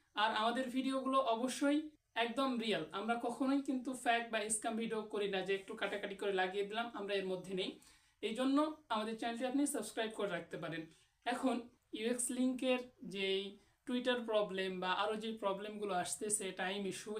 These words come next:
এগুলোর কোনো সমাধান খুঁজে পাওয়া যাচ্ছে না। এখন একটিমাত্র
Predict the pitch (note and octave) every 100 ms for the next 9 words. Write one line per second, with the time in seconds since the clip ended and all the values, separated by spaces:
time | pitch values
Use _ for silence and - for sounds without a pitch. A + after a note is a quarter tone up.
0 | G3+ G3+ A3 A#3 B3 B3 - _ - A3+
1 | A3+ A3+ G#3+ G#3+ A3 - A3 G#3+ G#3 G3
2 | E3+ E3 - E3+ E3+ A3+ A#3+ G#3+ F#3+ -
3 | - _ A3 A3+ - D#4 D#4 D4+